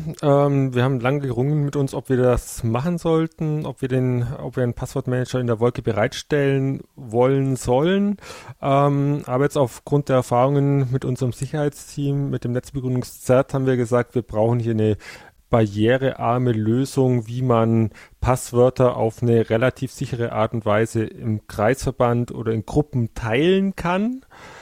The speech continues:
Ähm, da gibt's sicher Lösungen, die sind schicker oder ein bisschen besser noch als Passman.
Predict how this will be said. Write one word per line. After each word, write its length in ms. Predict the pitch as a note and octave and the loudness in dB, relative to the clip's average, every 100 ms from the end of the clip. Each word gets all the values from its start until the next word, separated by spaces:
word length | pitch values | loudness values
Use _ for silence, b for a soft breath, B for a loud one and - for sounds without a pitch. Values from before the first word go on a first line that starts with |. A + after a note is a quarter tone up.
| B A#2+ - | B -14 0
Ähm, 720 | C#3+ C#3+ C#3+ D3+ D3+ D3 C#3 B B B B B _ | 4 4 4 4 2 2 -2 B B B B B _
da 100 | - | 0
gibt's 200 | F#3 E3 | 2 2
sicher 460 | - F3+ F3 E3 D#3+ | 0 4 4 4 2
Lösungen, 480 | C#3+ D3 E3 D#3 D#3 | -2 -2 2 4 2
die 120 | D3 | 0
sind 420 | - D3 C#3 C#3+ - | 0 2 2 -2 -6
schicker 640 | C3+ - - - G3 F#3+ E3 | -8 -6 -4 0 2 4 4
oder 340 | D3 C#3 C#3 A#2 A2+ | 6 6 4 0 -8
ein 220 | C3 C3+ - | -10 -12 -10
bisschen 380 | C#3 - C3 B2 _ - | -6 -2 -2 -4 _ -6
besser 300 | D#3 - G3 | -4 0 2
noch 180 | F3+ - | 0 -2
als 300 | D#3+ D#3 - | -2 -2 -6
Passman. 1000 | - E3 E3+ - D#3+ D#3+ D#3+ E3+ E3+ | -6 -2 -2 -2 -2 0 0 0 0